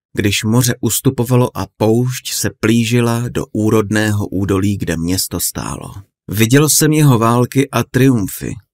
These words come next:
jeho těžkosti a porážky, a potom jeho strašlivý boj s pouští,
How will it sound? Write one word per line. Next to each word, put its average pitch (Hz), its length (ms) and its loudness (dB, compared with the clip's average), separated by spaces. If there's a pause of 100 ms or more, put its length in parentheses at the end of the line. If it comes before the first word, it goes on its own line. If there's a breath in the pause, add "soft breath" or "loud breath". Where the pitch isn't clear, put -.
(280 soft breath)
jeho 107 260 2
těžkosti 107 640 0
a 110 100 -4
porážky, 110 680 -2 (520 soft breath)
a - 80 -4
potom 147 400 2
jeho 127 220 4
strašlivý 127 720 0
boj 104 260 2
s - 100 -4
pouští, 110 640 0